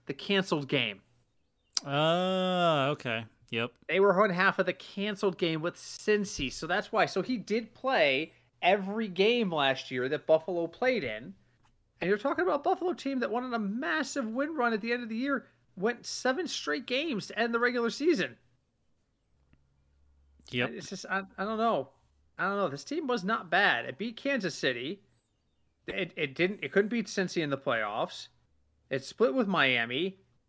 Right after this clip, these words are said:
Speaker 1: It lost. Uh, th-, this is the, this is the one th-, the, the two games on this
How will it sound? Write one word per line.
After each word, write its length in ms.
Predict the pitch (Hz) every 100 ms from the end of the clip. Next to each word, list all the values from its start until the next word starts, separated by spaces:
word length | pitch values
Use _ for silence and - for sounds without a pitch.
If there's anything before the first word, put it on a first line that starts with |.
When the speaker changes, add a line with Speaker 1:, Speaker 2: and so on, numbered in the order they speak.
| _ -
Speaker 1:
It 120 | 156
lost. 280 | 170 226 -
Uh, 60 | 175
th-, 220 | 151 165
this 160 | 190 190
is 80 |
the, 120 | 165 160
this 140 | 190
is 100 | 262
the 80 | 240
one 300 | 160 175 180
th-, 300 | - 151 - 143
the, 100 | 151
the 160 | 151 147
two 260 | - 277
games 320 | - 202 208 185
on 220 | 165 160 151
this 320 | 156 -